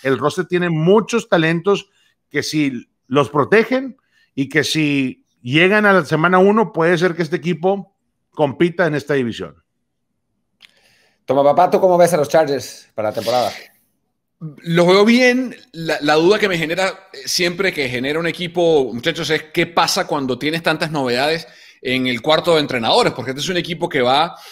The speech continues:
Speaker 3: a tener debut total en coordinador ofensivo, coordinador defensivo y en entrenador. No sabemos. Apenas estábamos conociendo a Brandon Staley como coordinador defensivo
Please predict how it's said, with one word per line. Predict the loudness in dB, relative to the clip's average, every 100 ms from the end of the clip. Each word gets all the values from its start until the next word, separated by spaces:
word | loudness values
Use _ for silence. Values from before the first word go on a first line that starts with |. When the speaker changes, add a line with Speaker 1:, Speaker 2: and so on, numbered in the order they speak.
| -20 _
Speaker 3:
a | -4 -2
tener | 0 0 -2 -4
debut | 0 2 2 2
total | -2 -2 0 0 -2 -4
en | -4 -2 -4 -8 _
coordinador | -4 -2 -2 0 0
ofensivo, | 0 -2 -2 -2 -2
coordinador | -2 -2 0 0
defensivo | 0 -4 -4 -4 -4 -6 -20 -14
y | -2 0
en |
entrenador. | 0 0 0 2 2 0
No | -2 0
sabemos. | 2 2 2 0 -4 -12 _ -6
Apenas | -2 -2 -2
estábamos | -4 -2 -2 -2
conociendo | -4 -4 -4 -2
a | 0
Brandon | 0 -2 -4
Staley | -4 -2 -2 -4 -4
como | -2 -2
coordinador | -2 -4 -2 0 0
defensivo | -2 -4 -6 -4 -4